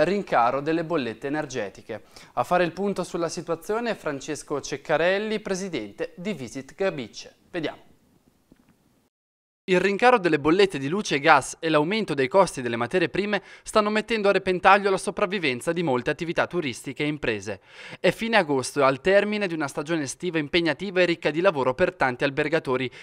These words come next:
ristoratori, negozianti e titolari degli stabilimenti balneari. Gabice Mare, insieme alle sue attività, è una di quelle città che aspetta il turismo estivo per tornare a sorridere,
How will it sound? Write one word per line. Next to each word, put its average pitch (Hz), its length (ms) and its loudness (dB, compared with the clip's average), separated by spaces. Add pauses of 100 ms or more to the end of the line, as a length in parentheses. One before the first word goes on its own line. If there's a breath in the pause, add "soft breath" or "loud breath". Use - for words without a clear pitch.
(120 loud breath)
ristoratori, 180 800 2
negozianti 180 680 -2
e - 20 -6
titolari 156 420 2
degli 151 200 -4
stabilimenti 165 640 -2
balneari. 123 580 -2 (100)
Gabice 151 460 2
Mare, 202 240 8
insieme 165 320 0
alle 135 180 0
sue 202 220 -2
attività, 165 500 4 (140 loud breath)
è 196 100 0
una 214 200 4
di 180 100 -2
quelle 190 220 0
città 190 340 0
che - 80 -2
aspetta 190 420 0
il 160 80 2
turismo 180 360 -2
estivo 135 420 -4
per 156 220 -2
tornare 170 320 2
a 127 40 2
sorridere, 123 600 0